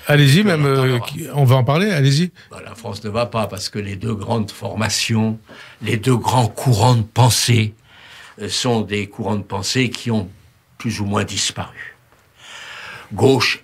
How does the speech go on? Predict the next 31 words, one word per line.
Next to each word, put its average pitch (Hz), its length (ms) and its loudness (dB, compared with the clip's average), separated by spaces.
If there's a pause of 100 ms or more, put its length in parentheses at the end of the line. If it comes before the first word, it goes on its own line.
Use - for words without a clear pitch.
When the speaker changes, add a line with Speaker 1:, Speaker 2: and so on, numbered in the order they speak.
Speaker 2:
et 101 80 -8
droite. - 640 -8 (960)
La - 140 -4
gauche, 117 480 0 (800)
elle 104 140 -6
est 104 80 -4
dans - 240 -4
un 101 100 0
état, 95 560 -2
alors 101 280 0
que - 60 -10
je 92 120 -6
souhaite - 800 0 (520)
une 107 160 -2
gauche 110 420 0
solide, 131 560 -4 (380)
la 95 140 -2
gauche 110 380 0
se - 40 -6
trouve 101 340 -2
aujourd'hui 98 520 0
avec - 240 -2
cinq - 280 0
candidats. 117 680 2 (2250)
Qui 110 100 6
n'ont 98 180 6
pas 104 180 0
très - 200 0
grande 107 240 4
valeur. 117 600 2 (1160)
Bien. 110 300 -6